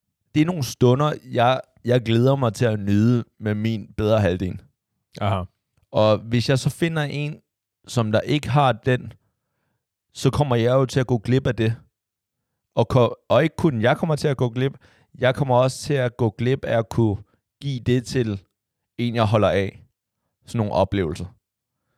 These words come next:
Speaker 2: Så hvad, så når du siger, at du kommer til at gå glip af det, er det fordi, du har en forventning om, at det er noget, du er nødt til at give afkald på, hvis ikke din kæreste eller kone, eller hvad det nu er, også drikker?
Speaker 1: Ja, fordi at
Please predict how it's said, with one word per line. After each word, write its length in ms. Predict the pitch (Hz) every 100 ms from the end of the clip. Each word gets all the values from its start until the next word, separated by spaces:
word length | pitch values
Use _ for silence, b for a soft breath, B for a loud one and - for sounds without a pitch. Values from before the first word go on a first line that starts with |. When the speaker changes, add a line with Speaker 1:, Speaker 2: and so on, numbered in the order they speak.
| _ 120
Speaker 2:
Så 180 | 135
hvad, 480 | 127 127 127 120 101
så 180 | 117 127
når 100 | 120
du 120 | 120
siger, 140 | 131 143
at 80 |
du 80 | -
kommer 200 | 139 135
til 120 | 120
at 60 | 123
gå 80 | 113
glip 260 | 113 120
af 100 | 113
det, 120 | 107 107
er 40 |
det 120 | 117
fordi, 140 | 131 131
du 100 | 123
har 80 |
en 60 | 123
forventning 420 | 120 117 120 120
om, 260 | 104 107 110
at 260 | 117 104 -
det 100 | 117
er 40 |
noget, 240 | 117 117 117
du 60 |
er 60 | 123
nødt 240 | 120 123
til 140 | - 123
at 100 | 110
give 140 | 113
afkald 400 | 101 123 131 95
på, 260 | 98 110 104
hvis 140 | 104
ikke 160 | 113 -
din 220 | 113 110
kæreste 420 | 98 107 107 -
eller 180 | 101 95
kone, 400 | 95 104 101 110
eller 120 | 90 98
hvad 120 | 104
det 60 |
nu 80 | 104
er, 180 | 101 90 - _ _ _ _
også 300 | - 107 -
drikker? 440 | 113 95 98 98 107 - -
Speaker 1:
Ja, 280 | 120 135 135
fordi 600 | - - 131 - 180 180
at 120 | 123